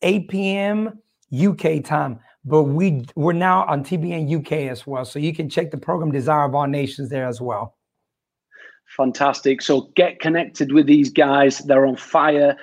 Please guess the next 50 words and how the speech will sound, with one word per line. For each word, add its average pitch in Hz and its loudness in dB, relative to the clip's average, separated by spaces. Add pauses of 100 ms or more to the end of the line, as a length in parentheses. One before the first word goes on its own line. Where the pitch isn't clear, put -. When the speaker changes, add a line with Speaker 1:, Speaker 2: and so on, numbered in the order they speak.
(180)
Speaker 2:
They're 139 -8
passionate 147 -4
for 143 -8
God, 131 2
and 127 -4
they're 127 -4
doing 135 0
a 131 0
great 131 2
work. 135 4 (320)
Please 180 4
connect 170 -2
with 151 0
me 160 2
on 151 2
social 151 -2
media. 151 4 (300)
Hit 180 -4
subscribe 165 0
on 147 -2
YouTube 156 -2
so - -6
you 143 -4
can, 135 -6 (280)
uh, 127 -2
get 147 -6
the 147 -4
updates 151 -4
of, 135 -2 (240)
um, 131 4
the, 131 2
the 127 -8
future 165 -4
videos 147 6
that 139 6
are 139 2
coming. 147 0 (300)
I've 135 0
got 147 4
a 143 -2
friend, 160 0
Ralph 147 0
Turner 156 -4
from 143 -4
Mission 147 -4
Twenty-four, 147 -4
coming 151 -2
on 139 0
next 143 -4
week, 143 0